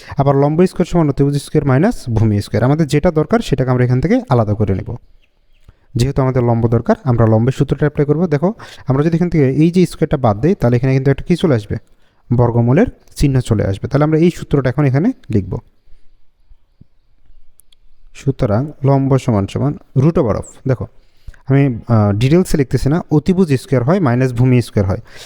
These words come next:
অতিভুজ হচ্ছে কত আমাদের? তেরো। তাহলে আমরা লিখলাম যে তেরো স্কয়ার মাইনাস ভূমি হচ্ছে কত? পাঁচ। তাহলে পাঁচের উপর স্কয়ার। তো থার্টিন স্কয়ার মানে হচ্ছে কি কত? ওয়ান সিক্স নাইন মাইনাস এটা হচ্ছে গিয়ে টোয়েন্টি ফাইভ।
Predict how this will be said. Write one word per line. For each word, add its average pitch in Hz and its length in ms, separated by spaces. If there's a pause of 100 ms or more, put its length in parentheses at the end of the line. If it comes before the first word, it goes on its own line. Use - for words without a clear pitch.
(200)
অতিভুজ 170 300
হচ্ছে 175 180
কত 165 160
আমাদের? 139 320
তেরো। 131 260 (240)
তাহলে - 320
আমরা 110 160
লিখলাম 170 340 (300)
যে 104 160 (140)
তেরো 147 300
স্কয়ার 98 280
মাইনাস 107 420
ভূমি 131 180
হচ্ছে 131 180
কত? 135 140
পাঁচ। 139 340 (180)
তাহলে - 460
পাঁচের 117 360
উপর 107 200
স্কয়ার। - 260 (840)
তো 113 80
থার্টিন 170 440
স্কয়ার 156 260
মানে 135 160
হচ্ছে 113 180
কি 101 120
কত? 107 140
ওয়ান 123 320
সিক্স - 500
নাইন 123 380
মাইনাস 120 540
এটা 120 200
হচ্ছে 120 200
গিয়ে 180 120
টোয়েন্টি 107 320
ফাইভ। 85 280